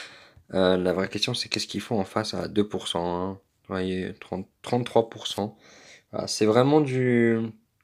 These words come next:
du farm. C'est vraiment du farm, le clan, il farm, voilà. Je pensais pas que, que ça pouvait exister à ce niveau-là, mais, mais voilà, les amis, ce clan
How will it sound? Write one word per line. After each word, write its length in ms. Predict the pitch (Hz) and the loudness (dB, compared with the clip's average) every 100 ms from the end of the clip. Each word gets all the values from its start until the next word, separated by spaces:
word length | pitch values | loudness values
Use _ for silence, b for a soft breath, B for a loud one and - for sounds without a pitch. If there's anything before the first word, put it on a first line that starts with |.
| _ _ _ _ _ _ _ _ _ 117 | _ _ _ _ _ _ _ _ _ -8
du 100 | 127 | -4
farm. 380 | - 95 101 - _ _ _ _ _ _ _ _ _ _ _ _ _ _ - | 2 2 2 -8 _ _ _ _ _ _ _ _ _ _ _ _ _ _ -6
C'est 160 | 117 | 0
vraiment 340 | 110 120 147 156 | 4 4 6 2
du 160 | 139 | 0
farm, 380 | - 110 101 123 | 0 2 2 0
le 80 | 104 | -4
clan, 280 | - 123 - | -4 -4 -6
il 140 | 107 - | -10 -8
farm, 340 | - 90 87 _ | -4 -4 -6 _
voilà. 260 | 98 - - _ _ b b b b b - | -10 -10 -12 _ _ b b b b b -8
Je 120 | 107 | -4
pensais 440 | 107 135 - 135 - _ | 2 2 4 0 -2 _
pas 200 | 147 139 - - - | 0 0 -4 -16 -2
que, 880 | 117 107 101 98 98 95 90 101 - | 2 6 6 4 0 -2 -6 -10 -10
que 120 | 101 | -4
ça 100 | 104 | -4
pouvait 240 | - 127 | 0 0
exister 480 | 113 104 104 - 123 | 2 0 -2 0 0
à 80 | 104 | 0
ce 160 | - | -2
niveau-là, 320 | 101 92 95 131 | -2 2 2 2
mais, 340 | 104 85 - b b b b b b | -2 -4 -8 b b b b b b
mais 60 | 104 | 0
voilà, 240 | 85 80 | 0 0
les 80 | 95 | -2
amis, 180 | - - | -6 -10
ce 160 | - 104 | -6 -6
clan 320 | - 98 | -2 -2